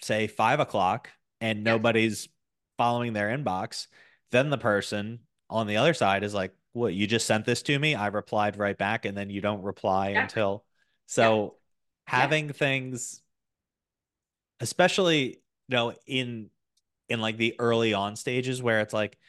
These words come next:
Speaker 1: you're fully capable of just doing everything at all times. Like,
Speaker 2: Yeah.
Speaker 1: it's not a, "Oh man, I couldn't do that." But, you know, it's like, talk to your former self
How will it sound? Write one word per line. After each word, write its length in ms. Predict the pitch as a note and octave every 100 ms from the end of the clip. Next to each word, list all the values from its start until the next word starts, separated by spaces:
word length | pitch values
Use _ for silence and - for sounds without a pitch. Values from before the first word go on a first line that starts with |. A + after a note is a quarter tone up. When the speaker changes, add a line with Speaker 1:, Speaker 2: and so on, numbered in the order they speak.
| _ _ _ _ _ _ _
Speaker 1:
you're 160 | - C#3+ - _
fully 240 | G#3 D#3+ B2+
capable 680 | C3+ D#3+ F#3+ - A1+ - _ _ _ -
of 120 | A#2
just 260 | A#2 - -
doing 340 | C3 B2+ A#2+
everything 500 | A2+ A#2+ C3 B2+ B2
at 160 | A2+ -
all 280 | A#2 G#2+ G2+
times. 480 | - E3+ A2 G2+ A2+
Like, 180 | B2 -
Speaker 2:
Yeah. 160 | F#3 E3
Speaker 1:
it's 240 | E3 -
not 340 | D3+ D3+ D3+ C#3
a, 300 | C#3+ C3+ C3+
"Oh 280 | - C#3+ C#3+
man, 380 | C#3 D3 C#3+ B2+
I 280 | - C3 B2 -
couldn't 680 | - - D#3 C#3+ A#2+ E2+
do 220 | G#2 B2 D#3
that." 300 | F2 D2+ -
But, 240 | G2 - _ _ _ _
you 80 | -
know, 180 | G#2 G2+
it's 100 | G#2
like, 200 | G#2+ G#2 _ _ _ _ _
talk 240 | - A#2+ -
to 80 |
your 100 | B2+
former 460 | A2 - A2 G#2+ G2+
self 560 | - - D2+ B1 -